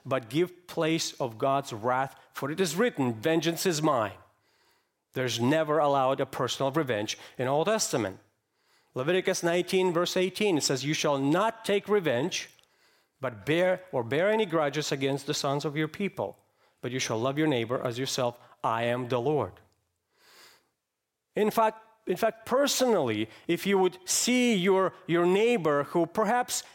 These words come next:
became your enemy in Israel, like, let's say that his donkey went into your backyard and just trashed all your tomatoes and, and all of the cucumbers.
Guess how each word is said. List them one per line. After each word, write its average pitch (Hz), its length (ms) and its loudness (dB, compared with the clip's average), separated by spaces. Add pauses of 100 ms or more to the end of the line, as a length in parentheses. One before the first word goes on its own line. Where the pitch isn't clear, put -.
became 202 540 0 (140)
your 190 440 2
enemy 180 540 2 (140)
in 170 120 2
Israel, 110 400 -2 (920)
like, 202 240 0 (500)
let's 208 240 0
say 208 300 4
that 170 220 2
his 190 240 0
donkey 147 760 0 (140)
went 185 300 2
into 180 280 0
your 156 360 0 (520)
backyard 143 840 0
and 147 180 0
just 147 220 -4
trashed 196 560 0
all 170 240 4
your 147 120 2
tomatoes 143 600 0
and, 123 220 0 (280)
and 135 140 -2
all 139 240 2
of 120 120 -2
the 120 80 -2
cucumbers. 120 800 -6